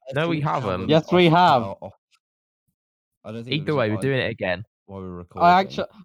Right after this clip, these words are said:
Speaker 3: I, I actually know, um, the podcasts we do, 'cause I, you know, I actually listen to them s-,
Speaker 2: Sure.
Speaker 3: sometimes.
Speaker 1: I occasionally listen to, like, ten minutes.
Speaker 2: I have to listen to it several times over <laughs> each time.
Speaker 3: We, we
Speaker 1: No,
Speaker 3: have
Speaker 1: but
Speaker 3: talked
Speaker 1: that's
Speaker 3: about
Speaker 1: not fair,
Speaker 3: albums
Speaker 1: but
Speaker 3: before.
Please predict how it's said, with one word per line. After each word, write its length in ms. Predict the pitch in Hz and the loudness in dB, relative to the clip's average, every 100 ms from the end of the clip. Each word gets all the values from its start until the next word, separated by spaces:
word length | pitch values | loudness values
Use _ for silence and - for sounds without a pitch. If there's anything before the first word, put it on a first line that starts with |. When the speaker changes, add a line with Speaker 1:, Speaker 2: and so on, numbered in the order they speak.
| 151 | 0
Speaker 3:
I, 200 | 175 180 - | 2 2 2
I 140 | 165 180 | 0 2
actually 480 | 190 180 196 180 | -4 -8 -8 -4
know, 520 | 170 160 139 127 117 - | -2 -2 -2 -4 -6 -4
um, 440 | 127 131 120 117 - 107 | -2 -2 -2 -6 -10 -12
the 160 | 117 | -10
podcasts 960 | 131 - 131 - 117 113 - - - - 117 | -8 -6 -6 -4 -2 -2 -4 -20 -20 -10 -6
we 140 | 113 | -4
do, 460 | 107 107 95 95 101 _ - | -4 -4 -4 -6 -8 _ -10
'cause 180 | 101 | -8
I, 80 | 107 | -6
you 140 | 113 120 | -4 -2
know, 160 | 117 | 0
I 140 | 107 117 | 2 2
actually 420 | 120 - 110 107 | 0 -4 -6 -4
listen 460 | 104 107 - 117 107 | -2 -4 -4 -4 -4
to 120 | 120 | -2
them 280 | 123 127 - _ _ _ _ - _ | 0 -2 -4 _ _ _ _ -20 _
s-, 80 | _ _ - | _ _ -10
Speaker 2:
Sure. 160 | 113 - | -10 -6
Speaker 3:
sometimes. 640 | - 110 110 113 113 117 | -2 0 2 2 2 -2
Speaker 1:
I 40 | 95 | -6
occasionally 280 | 85 87 85 | -12 -14 -14
listen 200 | 82 _ | -16 _
to, 160 | _ 82 | _ -20
like, 100 | - - 80 | -20 -20 -16
ten 80 | 80 | -14
minutes. 520 | 80 82 - - _ _ _ _ _ _ _ _ _ _ _ | -14 -14 -18 -20 _ _ _ _ _ _ _ _ _ _ _
Speaker 2:
I 160 | 127 170 | -6 -6
have 280 | 165 175 - | -4 -6 -4
to 120 | 139 | -4
listen 280 | 123 - 107 | -4 -2 -4
to 100 | 123 | -2
it 120 | - | -2
several 500 | - - 127 127 123 | -2 0 -2 -2 -6
times 460 | 123 120 117 123 120 | -4 -4 -2 -4 -2
over 380 | 120 127 101 76 | -2 0 -2 -4
<laughs> 40 | - | -6
each 420 | 113 - - - | -10 -8 -10 -12
time. 400 | - 113 117 117 | -10 -10 -6 -4
Speaker 3:
We, 140 | 139 | -2
we 240 | 127 160 170 | 0 2 2
Speaker 1:
No, 60 | - | 2
Speaker 3:
have 240 | 208 202 | 0 0
Speaker 1:
but 80 | - | 0
Speaker 3:
talked 220 | 180 160 | 0 0
Speaker 1:
that's 60 | - | 0
Speaker 3:
about 160 | 160 139 | 0 2
Speaker 1:
not 240 | 156 160 | 0 0
fair, 100 | 151 | -4
Speaker 3:
albums 180 | 151 151 | -6 -6
Speaker 1:
but 80 | 151 | -10
Speaker 3:
before. 580 | 151 - 156 98 92 | -10 -8 -6 -4 -6